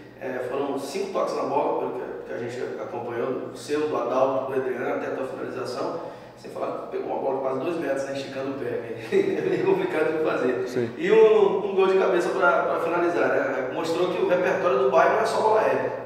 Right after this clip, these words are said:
Speaker 2: É, foi o que você falou, né? Você vê o trabalho. A gente não trabalha simplesmente cruzamento de cabeça. É, o Thiago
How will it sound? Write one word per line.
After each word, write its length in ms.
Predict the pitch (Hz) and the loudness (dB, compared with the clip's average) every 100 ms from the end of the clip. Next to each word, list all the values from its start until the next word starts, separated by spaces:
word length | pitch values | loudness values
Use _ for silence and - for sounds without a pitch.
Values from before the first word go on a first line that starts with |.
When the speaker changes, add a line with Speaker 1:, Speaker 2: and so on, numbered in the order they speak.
| - | 2
Speaker 2:
É, 420 | 151 123 92 - | 6 8 6 2
foi 160 | - 117 | 4 4
o 40 | |
que 60 | 120 | 4
você 100 | 139 | 4
falou, 280 | 143 131 117 | 6 6 6
né? 340 | 113 110 90 - - | 6 4 2 -2 -10
Você 260 | 95 - 104 | -6 -2 2
vê 100 | 101 | 2
o 80 | |
trabalho. 500 | 101 113 104 98 98 78 - - | 4 6 8 8 6 -2 -8 -10
A 80 | - | -6
gente 240 | 92 92 104 | -2 -2 -2
não 80 | |
trabalha 380 | 95 98 95 98 | 2 4 6 4
simplesmente 500 | 95 98 98 98 92 | 2 -4 -2 -2 -2
cruzamento 460 | - 98 95 92 90 | -2 0 0 0 -2
de 80 | 98 | 2
cabeça. 440 | 98 95 120 - - - - - - - | 2 4 0 -2 -14 -18 -20 -20 -18 -8
É, 300 | 95 92 90 | -4 -2 -2
o 40 | |
Thiago 480 | 90 101 95 98 90 | 2 4 4 2 -2